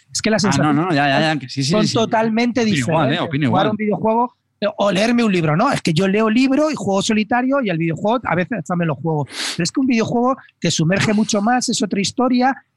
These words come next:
Speaker 1: y esto es simplemente sacar componentes físicos, darle la vuelta a la cabeza durante dos o tres horas como mucho, guardar y se acabó. En un videojuego estás cien horas.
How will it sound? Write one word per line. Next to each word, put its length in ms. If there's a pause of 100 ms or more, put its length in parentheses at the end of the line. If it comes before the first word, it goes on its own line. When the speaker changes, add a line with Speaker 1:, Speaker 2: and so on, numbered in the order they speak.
Speaker 1:
y 140
esto 260
es 220
simplemente 560
sacar 260
componentes 540
físicos, 480 (240)
darle 240
la 80
vuelta 240
a 20
la 100
cabeza 360
durante 340
dos 180
o 60
tres 240
horas 160
como 160
mucho, 300 (100)
guardar 420
y 60
se 120
acabó. 400 (220)
En 100
un 60
videojuego 300
estás 260
cien 220
horas. 460